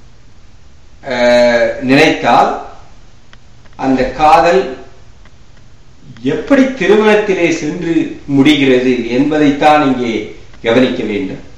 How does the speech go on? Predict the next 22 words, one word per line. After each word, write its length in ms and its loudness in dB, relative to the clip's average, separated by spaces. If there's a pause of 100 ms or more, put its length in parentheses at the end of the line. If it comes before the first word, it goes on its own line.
(920)
காதலித்துவிட்டு 1120 -2 (1080)
ஒரு 340 -2
கால் 520 4 (520)
அந்த 280 0
விஷயத்தை, 720 0
இப்போ 380 -2 (140)
பலவிதமான 720 2
காதல் 440 0
இருக்கு, 280 -10 (420)
ஒரே 540 4
இனத்துல 460 -2 (160)
ஒரே 300 0
ஜாதி. 480 2
இப்ப 400 -10
நம்ம 380 2
ஊர்ல 240 0
ஜாதி 440 4
மத 320 0
பேதங்கள்ல 800 -6
குறைந்து 380 0
கொண்டு 200 -4
வருகின்றன, 640 -8